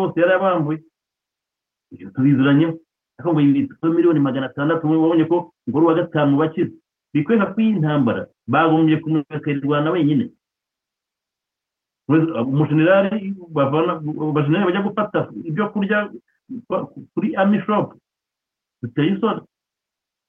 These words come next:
Aho nkwereka ko mu by'ukuri twebwe ibyo tubwira, tuba tubwira bariya abaturage, ruriya rubyiruko rurimo kureba ibintu bigiye kuba, ngo bazarwana. Isomo rya mbere bararibonye,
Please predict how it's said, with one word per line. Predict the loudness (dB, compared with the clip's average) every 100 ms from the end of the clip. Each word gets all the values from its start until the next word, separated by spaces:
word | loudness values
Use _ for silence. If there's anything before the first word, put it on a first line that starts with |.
| _
Aho | 2 4
nkwereka | 4 4 -2 -4
ko | -2 0 -2 -6 -12 _ -4
mu | -4
by'ukuri | -4 -4 -2 -2 -4 -10
twebwe | -2 0 0 -2 -2
ibyo | -2 -2
tubwira, | -4 -6 -6 -6 0 0 0 -2
tuba | -6
tubwira | -4 -2 0
bariya | 0
abaturage, | -2 -2 -2 -2 -4 -14 -18 _ _ _
ruriya | 0 2
rubyiruko | 2 0 -2 -2 -8 -12 -14 -16 _ -4
rurimo | 0 2 2
kureba | 2 2
ibintu | 4 2
bigiye | 2 2 0
kuba, | 0 0 2
ngo |
bazarwana. | 2 2 2 2 0 0 -8 _ _ _ _ _ _ _ _ _ _ _ _ _
Isomo | -4 0 2
rya | 2 2
mbere | 4
bararibonye, | 4 2 2 2 2